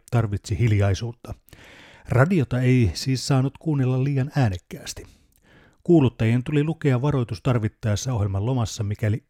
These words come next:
ylemmältä taholta siihen kehoitettiin. Ja koska nämä kuulutukset tosiaan tehtiin suorissa lähetyksissä, ei niitä ole äänitallenteena jäänyt arkistoon. Kesäisin muuten varoitettiin lisäksi matkaradion soitosta luonnossa.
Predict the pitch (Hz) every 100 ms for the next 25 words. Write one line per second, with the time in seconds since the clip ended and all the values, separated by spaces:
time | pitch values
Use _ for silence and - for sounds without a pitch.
0 | 135 120 87 92 101 131 151 127 107 120
1 | 98 - - 110 95 98 - 107 101 95
2 | 110 _ 135 131 - - - - - _
3 | 127 180 - 170 156 - 185 151 120 -
4 | - 156 143 113 104 147 - 113 98 147
5 | 107 - 110 123 131 117 131 - 127 -
6 | - _ 147 120 101 127 139 120 127 131
7 | 117 101 107 104 92 - 92 92 - _
8 | 104 90 87 - - 98 - 120 - -
9 | - _ _ _ - - _ _ _ -
10 | 139 156 110 107 110 117 117 110 - -
11 | 113 92 117 117 117 - 107 127 - 110
12 | 101 104 90 120 110 - 117 147 117 98
13 | 95 -